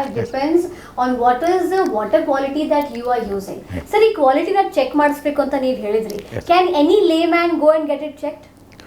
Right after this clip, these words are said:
Speaker 2: ಎಸ್, ಎಸ್, anybody can take his water sample from home.
Speaker 1: ಹ್ಮ್.
Speaker 2: ಅದನ್ನ ತಗೊಂಡು ಹೋಗ್ಬಿಟ್ಟು ಲ್ಯಾಬ್ರೋಟರಿ, ಇಲ್ಲಿ, ಈ, you know, ವಾಟರ್ ಸ್ಯಾಂಪ್ಲಿಂಗ್ ಲ್ಯಾಬ್ರೋಟರಿ ಇರ್ತಾವೆ.
Speaker 1: ಹ್ಮ್.
Speaker 2: So ಎನೇಬಲ್ ಅಕ್ರಿಡಿಟೆಡ್ ಆಗಿರ್ಬೇಕು.
Speaker 1: ಹಾ,
Speaker 2: So
Speaker 1: ಕರೆಕ್ಟ್.
Speaker 2: ಅವ್ರಿಗೆ ಹೇಳ್ಬೇಕು,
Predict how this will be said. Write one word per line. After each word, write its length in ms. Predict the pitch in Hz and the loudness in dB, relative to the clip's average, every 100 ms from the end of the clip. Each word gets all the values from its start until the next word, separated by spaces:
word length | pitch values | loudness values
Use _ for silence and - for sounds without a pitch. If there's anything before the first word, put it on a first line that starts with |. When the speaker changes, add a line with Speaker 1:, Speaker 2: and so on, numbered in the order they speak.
| - - - - - | -20 -20 -20 -4 0
Speaker 2:
ಎಸ್, 240 | 233 - | 0 0
ಎಸ್, 200 | 131 - | -4 2
anybody 460 | 143 185 175 175 175 | 4 4 4 2 0
can 420 | 175 165 165 156 | -2 -2 -2 -4
take 600 | - 151 156 - - 139 | 0 0 0 -6 -4 2
his 180 | 135 117 | 2 2
water 260 | 104 135 | 0 0
sample 420 | - 123 110 120 | -2 -2 0 -2
from 220 | 107 107 92 | 0 0 -2
home. 340 | 78 92 78 | 0 0 0
Speaker 1:
ಹ್ಮ್. 160 | 82 107 - 220 - - | -2 -6 -10 -12 -12 -2
Speaker 2:
ಅದನ್ನ 220 | 135 143 | 0 0
ತಗೊಂಡು 340 | 143 170 165 151 | 0 0 2 2
ಹೋಗ್ಬಿಟ್ಟು 720 | 147 127 107 151 202 208 170 | 0 0 -4 -4 -4 -4 -2
ಲ್ಯಾಬ್ರೋಟರಿ, 680 | 127 123 131 139 156 - 110 - | 0 2 4 4 2 2 -10 -10
ಇಲ್ಲಿ, 560 | 117 117 113 110 104 92 | -6 -4 -2 -2 -2 -4
ಈ, 500 | 82 101 98 95 90 | -6 -4 -4 -4 -6
you 360 | - - 104 | -10 -4 -2
know, 240 | 95 101 101 | 0 2 2
ವಾಟರ್ 220 | 107 135 | 2 0
ಸ್ಯಾಂಪ್ಲಿಂಗ್ 460 | - 107 110 101 98 | -2 -4 -2 0 0
ಲ್ಯಾಬ್ರೋಟರಿ 500 | 90 85 90 92 80 | -2 0 0 0 -4
ಇರ್ತಾವೆ. 360 | - - - | -4 -4 -4
Speaker 1:
ಹ್ಮ್. 260 | 110 - 254 196 - - - | -6 -12 -12 -12 -16 -8 0
Speaker 2:
So 260 | 143 127 | 0 2
ಎನೇಬಲ್ 360 | 113 120 135 131 | 2 4 4 4
ಅಕ್ರಿಡಿಟೆಡ್ 640 | - 120 131 143 123 110 | 2 2 4 4 2 -2
ಆಗಿರ್ಬೇಕು. 680 | 95 82 85 78 76 - - | -2 -2 -4 -4 -8 -10 -10
Speaker 1:
ಹಾ, 340 | 240 196 - - - | -6 -6 -6 -16 -2
Speaker 2:
So 0 | |
Speaker 1:
ಕರೆಕ್ಟ್. 580 | 190 156 143 - - - | 2 2 0 -6 -14 0
Speaker 2:
ಅವ್ರಿಗೆ 260 | 147 151 - | 2 2 2
ಹೇಳ್ಬೇಕು, 560 | 180 175 127 98 135 | 0 0 -4 -4 -6